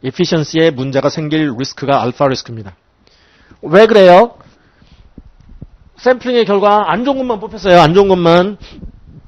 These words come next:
이렇게, 이렇게. 안 좋은 게 뽑혔네? 어,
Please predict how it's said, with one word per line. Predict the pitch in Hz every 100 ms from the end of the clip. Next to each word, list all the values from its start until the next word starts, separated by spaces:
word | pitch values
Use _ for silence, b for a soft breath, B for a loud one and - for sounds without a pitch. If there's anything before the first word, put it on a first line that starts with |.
| _ - - - - _ _ _ - _ - - - - - - - - - - - - - - - - - -
이렇게, | 165 190
이렇게. | 175 175 160 170 175 _ B B B -
안 | 156
좋은 | 220 240
게 | 214
뽑혔네? | 208 208 208 247 254 208 - - - - _
어, | 185 247 247 226 190